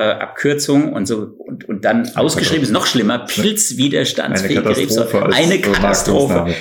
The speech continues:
Speaker 2: Ja.
Speaker 1: Wär, wär höllisch, weil wir, wir wollen doch bitte schön nicht über schlechte, in dem Fall Pilze reden,
Speaker 2: Hm.
Speaker 1: die irgendwie die Rebblätter befallen. Im schlimmsten Fall kommt noch die Assoziation,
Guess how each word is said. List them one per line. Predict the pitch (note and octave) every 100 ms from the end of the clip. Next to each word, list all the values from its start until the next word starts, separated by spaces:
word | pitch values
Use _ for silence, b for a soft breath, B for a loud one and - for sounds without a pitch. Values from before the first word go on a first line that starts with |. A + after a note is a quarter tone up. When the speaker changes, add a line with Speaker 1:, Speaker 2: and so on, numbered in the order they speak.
| B B -
Speaker 2:
Ja. | -
Speaker 1:
Wär, | - - C#3+
wär | F2 -
höllisch, | D#3 A3+ - -
weil | C3 - -
wir, | C3+ -
wir | C3 C#3
wollen | D3+ D#3
doch | D#3 C#3+
bitte | D#3 D3+
schön | - C3+ C3+
nicht | C#3 -
über | B2+
schlechte, | B2 - A#2+ D#3 -
in | C#3+ B2
dem | A#2+
Fall | - -
Pilze | - F3+ - G#2+
reden, | F#2 F2+ C3+ D#3 B2+
Speaker 2:
Hm. | F2+ F2+ -
Speaker 1:
die | B2
irgendwie | A2 A#2 G2+ G#2+
die | G#2 G2
Rebblätter | B2 D#3 B2 A2
befallen. | G2+ G2+ G2 G2+
Im | A2
schlimmsten | A#2+ A#2 - - F#2+
Fall | - A2 A#2+
kommt | B2 A2
noch | A#2 -
die | -
Assoziation, | A2+ G#2+ - G#2 - G#2+ A#2 B2+